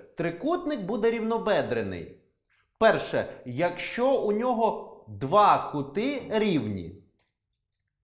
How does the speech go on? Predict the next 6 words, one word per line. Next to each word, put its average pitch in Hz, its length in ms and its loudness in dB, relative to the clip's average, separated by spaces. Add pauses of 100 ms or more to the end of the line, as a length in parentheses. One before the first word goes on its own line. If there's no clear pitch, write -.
(140)
Друге, 180 800 0
якщо 175 760 2
медіана, 185 800 4
проведена 147 680 0
до 139 220 0
основи, 180 760 -2